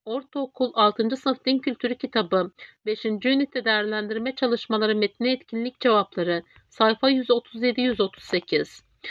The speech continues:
Altıncı sınıf din kültürü kitabı beşinci ünite değerlendirme çalışmaları metni etkinlik cevapları. Altıncı sınıf din kültürü kitabı sayfa yüz otuz yedi, yüz otuz sekiz. Birinci,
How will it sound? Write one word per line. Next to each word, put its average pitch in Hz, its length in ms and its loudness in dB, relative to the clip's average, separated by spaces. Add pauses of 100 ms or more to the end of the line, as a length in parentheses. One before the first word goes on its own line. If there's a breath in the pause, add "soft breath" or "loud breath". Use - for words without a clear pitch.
(260 loud breath)
Altıncı 226 460 4
sınıf 269 280 -2
din 294 160 2
kültürü 269 380 -4
kitabı 202 440 0
beşinci 214 400 2
ünite 277 320 4
değerlendirme 220 720 0
çalışmaları 220 720 0
metni 226 500 2
etkinlik 214 480 -2
cevapları. 165 640 0 (680 loud breath)
Altıncı 226 460 4
sınıf 262 300 0
din 285 120 4
kültürü 269 420 0
kitabı 208 360 -2
sayfa 220 420 4
yüz 262 220 4
otuz - 300 0
yedi, 240 200 2
yüz 233 220 0
otuz - 240 0
sekiz. - 600 -4 (440 loud breath)
Birinci, 214 580 4